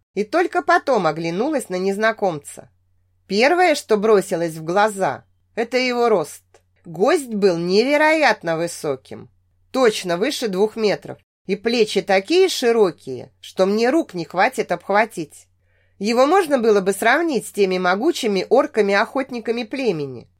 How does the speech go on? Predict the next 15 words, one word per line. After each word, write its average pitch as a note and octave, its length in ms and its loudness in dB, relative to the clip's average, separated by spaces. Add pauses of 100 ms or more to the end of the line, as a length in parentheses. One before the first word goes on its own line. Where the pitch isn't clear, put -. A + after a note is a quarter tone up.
(100)
но G#3 180 2
он D#4+ 360 2
уступал G3+ 640 0
им C4+ 240 0
в - 20 -6
весе, G3+ 720 -4 (160)
слишком D4+ 480 -6
худой G#3 580 2
до E3+ 160 -4
болезненности. F3 960 -2 (480)
Лицо D#4 420 2
усталое, F3+ 800 -2 (120)
с - 140 -16
сеточкой B3+ 440 -2
морщин, E3+ 680 -4